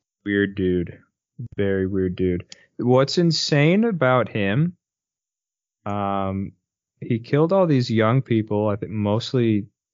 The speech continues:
gay people, might, might, mostly all of them have been. One guy got away. Shout out to that interview.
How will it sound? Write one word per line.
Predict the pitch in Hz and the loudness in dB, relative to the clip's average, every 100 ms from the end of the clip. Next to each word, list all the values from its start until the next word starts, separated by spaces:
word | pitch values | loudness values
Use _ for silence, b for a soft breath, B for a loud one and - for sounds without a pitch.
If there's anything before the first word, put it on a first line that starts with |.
| _ - | _ -4
gay | 98 107 | 0 0
people, | 131 139 143 | 0 0 0
might, | 123 87 87 - | -2 -2 -4 -8
might, | - 95 87 - | -12 -10 -10 -12
mostly | 101 101 95 - 98 | -10 -8 -8 -8 -8
all | 87 92 | -6 -4
of | 127 | -2
them | 143 151 156 | 0 0 0
have | 156 | -2
been. | 156 76 180 - | -4 -4 -4 -2
One | 107 127 | 2 4
guy | 127 | 4
got | 120 113 | 4 2
away. | 101 95 135 196 _ _ _ _ _ _ _ _ | 2 0 -2 -4 _ _ _ _ _ _ _ _
Shout | - 110 | -2 2
out | 104 | 2
to | - | 0
that | 92 92 113 | -2 0 2
interview. | 135 151 165 180 | 2 2 2 0